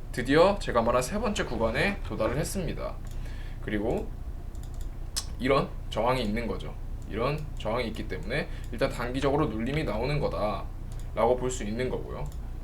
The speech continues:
이 뭐 이렇게 볼 수도 있고요. 아니면 반대로 이렇게 볼 수도 있는 거죠. 어쨌든 상단의 움직임이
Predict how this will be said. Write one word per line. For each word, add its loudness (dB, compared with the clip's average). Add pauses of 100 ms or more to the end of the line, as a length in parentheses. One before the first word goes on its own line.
(100)
이 -6
뭐 -4
이렇게 2 (120)
볼 -4
수도 -4 (160)
있고요. 0 (220)
아니면 -2 (180)
반대로 0 (240)
이렇게 0 (160)
볼 -2
수도 -2
있는 0
거죠. -2
어쨌든 0 (320)
상단의 4
움직임이 0